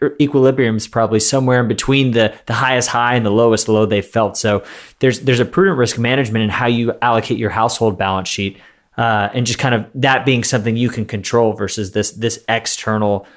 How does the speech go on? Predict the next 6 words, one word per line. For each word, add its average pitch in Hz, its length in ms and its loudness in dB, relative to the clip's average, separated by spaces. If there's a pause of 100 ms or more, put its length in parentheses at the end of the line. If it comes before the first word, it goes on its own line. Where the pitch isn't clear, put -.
(120)
industry-wide 120 720 2
cyclicality 98 760 -2
thing. 90 240 -6
So, 101 320 0 (340)
um, 107 420 0
I, 113 180 -4